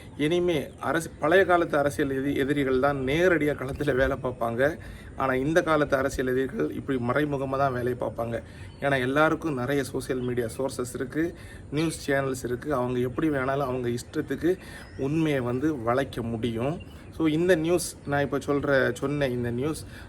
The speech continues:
ராஜபக்சேவை சந்திக்கிறார் அப்படிங்கிறது முழுக்க முழுக்க ஃபேக் நியூஸ். தமிழீழத்துக்கு எதிரா நடந்த போராட்டத்துல விஜயும் கலந்து கொண்டார்னு எல்லாம் தெரியும். கண்டிப்பா விஜய் வந்து ஒரு ராஜபக்சே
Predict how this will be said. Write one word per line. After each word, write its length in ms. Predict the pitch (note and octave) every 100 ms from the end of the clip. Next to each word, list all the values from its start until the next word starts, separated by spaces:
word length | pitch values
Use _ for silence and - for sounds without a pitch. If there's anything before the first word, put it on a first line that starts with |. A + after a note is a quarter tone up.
| -
ராஜபக்சேவை 640 | C#3 D3 C#3+ C3+ - C#3 B2
சந்திக்கிறார் 520 | - C3+ C3+ C3+ C3 B2
அப்படிங்கிறது 500 | B2+ B2 B2 C#3 C3+
முழுக்க 500 | A#2+ C3 C3+ - C3+
முழுக்க 400 | B2 B2+ B2+ B2 -
ஃபேக் 200 | C3 B2+
நியூஸ். 220 | D3 F3 - - - -
தமிழீழத்துக்கு 720 | C#3 D#3+ F#3 E3 D3+ C#3+ C#3+
எதிரா 280 | C3 C3+ D3+
நடந்த 280 | C#3 B2+ A#2+
போராட்டத்துல 640 | A#2+ C3 C#3 B2+ A#2+ C#3 A#2+
விஜயும் 280 | A#2+ C#3+ C3
கலந்து 280 | B2 B2+ C3
கொண்டார்னு 460 | B2 B2 B2 A#2+
எல்லாம் 340 | A2+ B2 C3+ A#2+
தெரியும். 480 | B2+ B2 A#2 D#3 F#3 - - - -
கண்டிப்பா 680 | - C#3 F3 F#3 D#3+ E3+ F3+
விஜய் 360 | B2+ C3 D#3+
வந்து 460 | D3 C3 C3+ E3+ G#3+ - - -
ஒரு 180 | - C3
ராஜபக்சே 800 | B2+ A#2+ A#2 C3 F3 E3 E3 D3